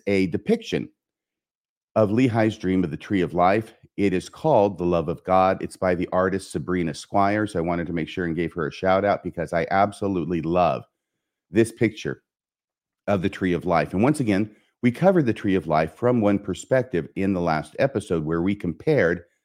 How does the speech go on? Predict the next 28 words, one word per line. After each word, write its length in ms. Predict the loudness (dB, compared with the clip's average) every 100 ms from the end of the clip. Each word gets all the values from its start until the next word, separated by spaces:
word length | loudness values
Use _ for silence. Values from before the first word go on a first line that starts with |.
| _ _ _ -2
Nephi's 600 | 0 2 4 2 2 -4
dad's 680 | -2 2 4 4 2 -4 _ _ _ _ -12
dream 460 | -2 0 0 -2 -4
of 160 | -8 -6
the 80 |
Tree 300 | -10 -4 -2
of 120 | -2 -2
Life 300 | -2 -2 -8 _ _ _
with 200 | -6 -4
Joseph 380 | -2 0 0 -6
Smith's 520 | -8 -6 -2 -2 -4 _ _ -2
dad's 520 | 0 0 -2 -6 -16 _ _
dream 400 | -2 -2 -4 -6
of 140 | -8 -6
the 80 | -6
Tree 260 | -4 -4
of 140 | -4 0
Life. 260 | 0 0 -8 _ _ _ _ _
We're 100 | -2
gonna 120 | 0
take 220 | 0 -2
a 40 | 0
very 280 | 2 2 2
different 340 | -2 -2 -4
tack 300 | -2 -2 -2
on 160 | -2 -2
it 100 | -6
today. 380 | -2 -2 -4